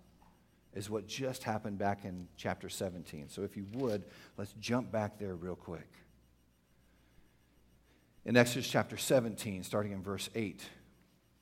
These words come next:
we hear that Amalek came and fought with Israel at Rephidim.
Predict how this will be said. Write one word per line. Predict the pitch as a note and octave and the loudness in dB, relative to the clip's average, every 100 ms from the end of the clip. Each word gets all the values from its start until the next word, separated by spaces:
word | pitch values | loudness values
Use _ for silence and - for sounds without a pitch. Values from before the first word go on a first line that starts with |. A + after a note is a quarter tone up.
| _ _ _ - - | _ _ _ -20 -2
we | A2 | 0
hear | G2 A#2 G#2 | 4 6 8
that | A2 G#2 - - - | 6 2 -4 -18 4
Amalek | C#3+ C#3 A2+ G2 - - | 8 8 6 2 -4 -14
came | - C#3 A#2+ B2 A#2+ A2+ - | 2 6 8 6 4 0 -6
and | G#2 | -8
fought | - A#2+ A2 - | 0 2 2 0
with | A2 - | -6 -4
Israel | G2+ F#2 F#2+ F#2 | -6 -4 -4 -4
at | F#2+ D2+ | -4 -6
Rephidim. | D#2+ - D#2 D#2 D#2 | -6 -6 -12 -14 -16